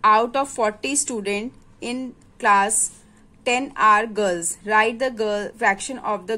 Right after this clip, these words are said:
girls। Girls का हमें fraction लिखना है, मतलब forty student है class में, उसमें से दस लड़कियां हैं, तो कितने fraction हो जाएंगे?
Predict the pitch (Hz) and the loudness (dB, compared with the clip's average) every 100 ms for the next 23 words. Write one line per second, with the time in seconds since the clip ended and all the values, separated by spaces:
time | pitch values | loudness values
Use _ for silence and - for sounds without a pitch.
0 | 196 180 165 165 - 208 208 214 240 226 | -4 -6 -4 -6 -6 -4 -2 0 0 0
1 | 247 240 185 - 240 233 208 214 196 214 | -2 -2 -4 -4 -6 -6 -4 -4 -2 -4
2 | 220 202 202 220 294 - - - 240 220 | -6 -8 -4 -6 -6 -18 -20 -6 0 0
3 | 220 285 302 269 220 220 226 247 208 220 | 0 -2 -2 -2 0 0 0 -2 -2 2
4 | 190 185 240 233 226 220 - 247 208 226 | 2 0 -4 -6 -6 -2 -2 -2 0 2
5 | - 254 220 196 190 208 208 214 196 - | 2 -2 -2 -4 -4 -2 0 -2 -4 -10
6 | - - - - - 226 240 240 226 208 | -16 -20 -20 -20 -6 -2 -2 -2 -8 -6
7 | 233 247 233 220 269 247 233 233 214 226 | -6 -2 -2 -2 -6 -6 -2 -2 -2 -4
8 | 226 254 | -2 -2